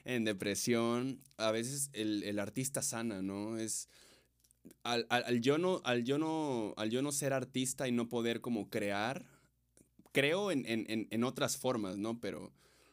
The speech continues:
pero, pero no creo para poder hacer esta catarsis con la emoción que mencionas. Este,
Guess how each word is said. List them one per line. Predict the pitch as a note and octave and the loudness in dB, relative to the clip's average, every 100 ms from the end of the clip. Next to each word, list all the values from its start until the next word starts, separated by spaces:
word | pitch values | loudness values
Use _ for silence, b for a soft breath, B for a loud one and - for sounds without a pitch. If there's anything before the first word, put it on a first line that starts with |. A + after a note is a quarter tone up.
| b b | b b
pero, | G#2+ G#2+ G#2+ G#2 F#2+ - _ _ _ _ _ _ - - | 0 2 2 2 -2 -8 _ _ _ _ _ _ -6 0
pero | A#2 | 4
no | A#2 C3 C#3 | 4 4 4
creo | C3 C#3 C#3+ | 4 4 2
para | C3 A2 G2 | 2 0 2
poder | A2 A#2 | 0 2
hacer | A#2+ C3 | 0 -2
esta | A#2+ - B2 | -4 -4 -4
catarsis | A2 - A2+ A2+ A2 - | -6 -2 -4 -2 -6 -4
con | G#2 G2 | -4 -2
la | F#2+ | -2
emoción | F#2+ F#2 A#2 G#2+ | -2 -2 -2 -4
que | G#2 G#2 | -2 -2
mencionas. | G2 F#2 A2+ G#2+ G2 - - b b b b | 0 -2 -2 -2 -4 -8 -12 b b b b
Este, | G#2 G2 - G#2 G2+ G2+ | -2 -2 -2 -2 0 0